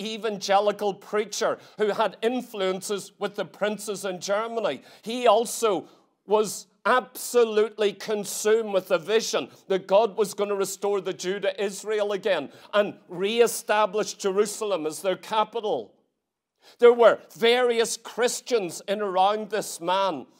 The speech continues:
Theodore Herzl, and he called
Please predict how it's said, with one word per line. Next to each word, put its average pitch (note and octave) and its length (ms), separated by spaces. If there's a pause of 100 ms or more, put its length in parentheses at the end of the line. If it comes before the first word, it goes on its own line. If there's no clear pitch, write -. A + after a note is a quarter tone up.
Theodore G3 920 (200)
Herzl, G#3 680 (220)
and F3+ 140
he A3 240
called A3 560